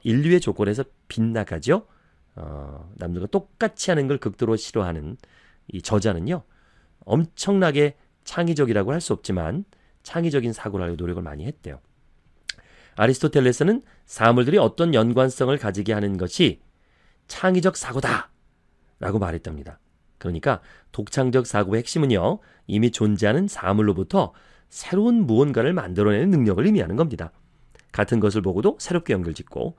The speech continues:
뒤집어 생각하고. 그래서, 어, 이 저자는 그 창의적인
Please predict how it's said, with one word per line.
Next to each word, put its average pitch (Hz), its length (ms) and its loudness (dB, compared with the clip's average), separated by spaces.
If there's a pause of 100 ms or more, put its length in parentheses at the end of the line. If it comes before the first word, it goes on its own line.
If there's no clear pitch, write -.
(220)
뒤집어 110 300 2
생각하고. - 560 -8 (400)
그래서, 90 420 -2 (460)
어, 95 240 -2
이 104 80 -2
저자는 107 460 0 (580)
그 82 240 -10
창의적인 170 720 2